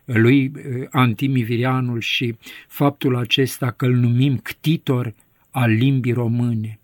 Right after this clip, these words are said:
el, străinul, care a învățat limba română impecabil și, cum spun învățații noștri de la Iorga și,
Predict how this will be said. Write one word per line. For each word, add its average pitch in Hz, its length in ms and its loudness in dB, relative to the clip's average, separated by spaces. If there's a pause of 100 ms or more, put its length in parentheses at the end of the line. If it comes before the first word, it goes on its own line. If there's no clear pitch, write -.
(140)
el, 127 320 4
străinul, 117 800 -6 (580)
care 123 200 -2
a 120 40 2
învățat 117 480 -2
limba 123 380 0
română 120 420 -2
impecabil 120 880 -6
și, - 160 -14
cum 120 180 -10
spun 123 380 -4 (380)
învățații 127 760 -2
noștri 127 480 -6
de 131 160 -10
la 139 200 -6
Iorga 143 580 0
și, - 300 -12